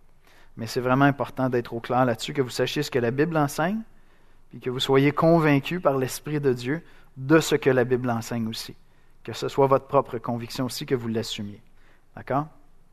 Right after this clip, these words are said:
Première question, existe-t-il un risque de subir la colère de Dieu en ayant conscience d'être soumis à un châtiment éternel ? Euh,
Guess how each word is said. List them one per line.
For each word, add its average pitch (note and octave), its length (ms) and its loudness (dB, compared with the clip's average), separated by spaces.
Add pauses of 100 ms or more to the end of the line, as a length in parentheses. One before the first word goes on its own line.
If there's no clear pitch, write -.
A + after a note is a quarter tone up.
(840)
Première E3 300 4
question, D#3+ 300 2
existe-t-il D3 640 2
un C3 120 6
risque C#3 340 2
de B2+ 100 4
subir C#3+ 500 4
la B2 120 6
colère C#3 380 6
de C3 160 2
Dieu B2+ 440 -2
en B2+ 140 0
ayant B2+ 320 2
conscience D#3 580 0
d'être B2+ 280 -2
soumis C#3 420 -4 (320)
à B2 80 -4
un B2+ 60 0
châtiment C3+ 460 2
éternel ? B2+ 600 2 (560)
Euh, A#2+ 440 4